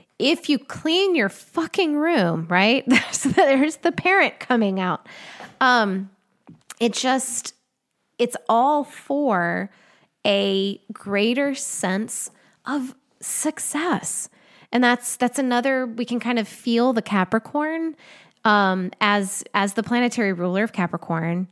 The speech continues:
Saturn, is here to help us embody, uh,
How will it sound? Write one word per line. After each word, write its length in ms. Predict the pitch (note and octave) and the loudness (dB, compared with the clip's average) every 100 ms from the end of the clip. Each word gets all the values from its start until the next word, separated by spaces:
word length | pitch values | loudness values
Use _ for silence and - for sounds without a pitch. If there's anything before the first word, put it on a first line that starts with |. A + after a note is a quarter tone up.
| _ | _
Saturn, 840 | - - G3 C#4 A3+ F3 D#3+ F#3 G3+ - - _ - | -8 0 4 4 4 0 -4 -10 -14 -20 -20 _ -2
is 220 | A3+ A3 | -2 -2
here 440 | - C4+ C#4 D4 | -4 0 2 0
to 680 | C#4+ - - G#3+ G#3 G#3 G3+ - | -2 -6 -2 0 0 -2 -4 -8
help 440 | - - B3+ C4+ C#4 | -14 0 0 0 0
us 280 | B3 A3 - | 0 -2 -4
embody, 1080 | A3+ G#3+ G3 - G#3+ C4 D#4+ F#3+ F#3 G#3 A#3 _ - _ _ _ _ _ _ _ F3+ | -2 -2 -4 -4 0 2 2 0 0 -2 -6 _ -20 _ _ _ _ _ _ _ 2
uh, 460 | G3 F#3+ F#3 F#3+ | 6 6 6 2